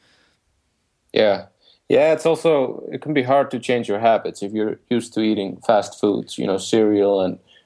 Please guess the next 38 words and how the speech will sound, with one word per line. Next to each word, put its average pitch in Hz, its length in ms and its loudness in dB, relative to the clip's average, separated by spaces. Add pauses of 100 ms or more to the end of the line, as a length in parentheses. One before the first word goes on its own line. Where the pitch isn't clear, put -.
(140)
buying 101 380 2
a, 95 200 2
you 107 160 -4
know, - 420 -2
I - 100 2
don't 101 140 0
know, 92 140 2
a 95 40 0
Subway 104 800 0
for - 140 -2
lunch 107 300 -2
or - 80 -2
something. 107 480 -2 (560)
You - 80 2
know, 131 140 2
it 135 160 0
can 156 180 0
be 131 120 2
hard 127 440 0 (120)
to - 120 -14
change, 107 560 -6
you - 160 -12
know, 98 240 -8
your - 160 -4
habit - 520 -2
into 98 500 -4
starting 95 340 0
to - 80 -2
cook - 460 -2 (760)
all 107 180 2
the 101 80 2
time. 101 320 0
And, 104 160 0
uh, 107 280 2 (360)
if 143 240 0
we 139 360 2
had 147 380 2
more, 131 580 -2